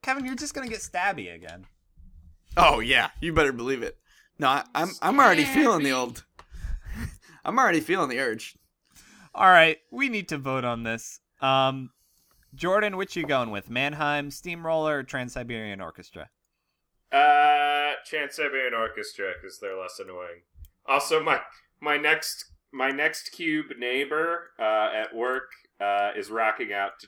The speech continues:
Speaker 3: T S O, like, all December long. And, uh, I can dig it, so.
Speaker 1: You gotta counter it with some s-, some Surf John.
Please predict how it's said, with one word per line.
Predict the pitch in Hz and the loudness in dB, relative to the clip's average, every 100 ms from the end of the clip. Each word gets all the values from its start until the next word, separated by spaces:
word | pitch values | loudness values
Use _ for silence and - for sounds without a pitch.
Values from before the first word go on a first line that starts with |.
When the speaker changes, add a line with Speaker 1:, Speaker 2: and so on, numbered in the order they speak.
| - | -14
Speaker 3:
T | 104 98 | -8 -8
S | 92 - | -8 -8
O, | 104 95 95 92 - | -6 -6 -6 -8 -12
like, | - 95 - _ | -12 -12 -12 _
all | 107 104 | -6 -6
December | 110 107 104 98 104 | -8 -10 -10 -8 -8
long. | 101 98 98 101 - - - - - - | -6 -6 -4 -4 -2 -2 -4 -2 -6 -4
And, | 92 90 92 92 | -2 -2 -4 -4
uh, | 98 101 | -6 -6
I | - 135 | -6 -6
can | 156 | -8
dig | 160 180 | -6 -6
it, | - - | -6 -14
so. | - - 95 95 101 - _ _ _ _ _ | -16 -12 -10 -8 -10 -12 _ _ _ _ _
Speaker 1:
You | 202 | -2
gotta | 214 254 | 6 6
counter | 226 - 208 240 139 | 8 6 6 6 0
it | |
with | 123 127 | -2 -6
some | 123 | -6
s-, | 123 - - | -8 -10 -14
some | - 156 | -12 -10
Surf | 135 202 233 | -4 -2 -2
John. | - 90 82 | -4 -8 -8